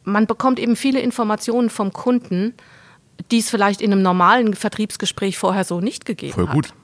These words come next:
Speaker 1: Ja?
Speaker 2: Mhm.
Speaker 1: Und das, das hilft uns aber auch, dem Kunden dann auch gezielter zu helfen.
Speaker 2: Mhm.
Speaker 1: Und deshalb gehen die hier raus und sagen,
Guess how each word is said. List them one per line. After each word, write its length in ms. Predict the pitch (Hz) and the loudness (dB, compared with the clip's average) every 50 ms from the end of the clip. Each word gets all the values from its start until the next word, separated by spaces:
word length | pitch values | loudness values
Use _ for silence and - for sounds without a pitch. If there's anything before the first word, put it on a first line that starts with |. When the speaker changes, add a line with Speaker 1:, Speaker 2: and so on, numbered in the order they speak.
| _ _ _ _ _ - | _ _ _ _ _ -10
Speaker 1:
Ja? 180 | 175 175 240 381 - _ | -8 -8 -8 -8 -8 _
Speaker 2:
Mhm. 240 | - 104 92 127 147 - - - - - - - _ - | -4 -4 -4 -4 -6 -10 -14 -20 -20 -20 -20 -20 _ -2
Speaker 1:
Und 400 | 202 196 - - 202 196 - - 175 180 - | 0 2 4 2 2 0 -2 -8 -10 -6 -2
das, 240 | - 208 - - - - - | -2 -2 -2 -4 -8 -8 -6
das 160 | - 208 - | -6 -4 0
hilft 280 | - 254 269 269 - - | 0 0 0 0 0 2
uns 220 | 277 277 262 - | 2 2 2 2
aber 300 | - 226 214 214 208 - | 2 0 2 2 4 4
auch, 160 | 208 208 - | 4 2 0
dem 160 | - 214 196 196 | 0 -2 -2 -2
Kunden 440 | - - 240 233 226 - 208 208 | -2 0 0 0 0 0 -2 -2
dann 200 | - 202 196 190 | -2 -2 -2 -2
auch 160 | - 190 180 - | -2 -4 -4 -4
gezielter 480 | 214 - - - 220 190 190 190 175 | -6 -6 -4 -4 -4 -4 -4 -6 -8
zu 140 | - - 180 | -6 -8 -6
helfen. 480 | 185 196 214 214 - - - - 175 - - _ _ - | -6 -4 -4 -6 -6 -8 -10 -12 -12 -14 -16 _ _ -6
Speaker 2:
Mhm. 240 | - 101 92 110 120 - | -6 -4 -4 -4 -2 -2
Speaker 1:
Und 140 | 190 180 | -2 0
deshalb 220 | 190 - - 214 - | 0 0 0 -2 0
gehen 200 | - 208 202 202 | 0 0 2 2
die 80 | 208 | 2
hier 200 | 196 202 196 185 | 2 0 0 2
raus 260 | 180 180 196 214 - 202 | 2 2 2 0 0 -2
und 120 | 214 202 | -2 0
sagen, 460 | 202 185 190 196 190 196 190 190 190 | 2 2 2 2 0 0 -2 -2 -2